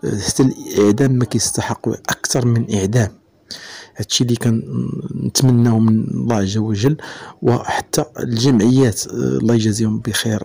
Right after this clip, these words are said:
ما يبقاوش يعني يحاولوا، آه، آه، يهضروا يعني ضد الإعدام ويقولوا أن القانون، أن، آه، المنظمة الدولية كتمنع، آه، الإعدام. فنحن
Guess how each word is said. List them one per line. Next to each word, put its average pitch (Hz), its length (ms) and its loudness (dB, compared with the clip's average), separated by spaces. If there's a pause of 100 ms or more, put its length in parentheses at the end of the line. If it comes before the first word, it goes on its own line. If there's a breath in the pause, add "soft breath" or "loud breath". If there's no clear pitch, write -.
(140)
ما 127 40 -2
يبقاوش - 560 -6
يعني 117 420 -4 (400 loud breath)
يحاولوا، 107 560 -2 (220)
آه، 113 340 -2 (1160 loud breath)
آه، - 480 -6 (720)
يهضروا 123 360 2 (240)
يعني 117 280 2
ضد 123 260 -2 (100)
الإعدام 113 540 2
ويقولوا 120 500 0
أن 110 100 2
القانون، 107 640 0 (100)
أن، 104 220 2
آه، 107 140 0 (800 loud breath)
المنظمة 104 580 2
الدولية 104 600 2
كتمنع، 107 600 -2
آه، - 440 -8 (360 loud breath)
الإعدام. 104 380 -2
فنحن 123 500 0